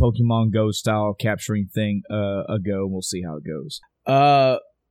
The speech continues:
I, I, I've made it a couple towns in. Can't really give you specifics, uh, because you gotta, you gotta catch a lot of Pokemon, and that's kinda how you level up and yada yada. Big takeaway is I enjoyed it for,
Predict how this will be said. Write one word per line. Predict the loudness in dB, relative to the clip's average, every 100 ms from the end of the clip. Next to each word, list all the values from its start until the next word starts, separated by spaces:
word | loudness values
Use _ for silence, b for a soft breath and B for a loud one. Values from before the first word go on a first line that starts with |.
| _
I, | 0 2 2 2
I, | 2 2 4 4
I've |
made | 6 6
it | 6
a | 4
couple | 2 0 2
towns | 4 4 4 4 4
in. | 2 4 2 -2 0
Can't | 0 0 -2
really | -2 0 2
give | 0
you | -2
specifics, | -4 -2 -2 0 -2 -4 -8 -8 -10 -10 -6
uh, | -4 -2 -2 -2
because | -2 0 0
you | 2
gotta, | 2 2
you | 0 0
gotta | 0 0
catch | 0 0
a | 0
lot | 0 0
of |
Pokemon, | 0 0 0 0 2 0
and | 0
that's | -2 -4
kinda | -4 -2 0
how | 0
you | 0 0
level | 0 0 0
up | -2 -2
and | -4
yada | -2 -4
yada. | -4 -4 -6 -8 B B B B
Big | 2 4 4
takeaway | 4 4 4 6 6 6 4
is | 0
I | -2 0
enjoyed | 0 0 0 0
it | -2
for, | -2 -4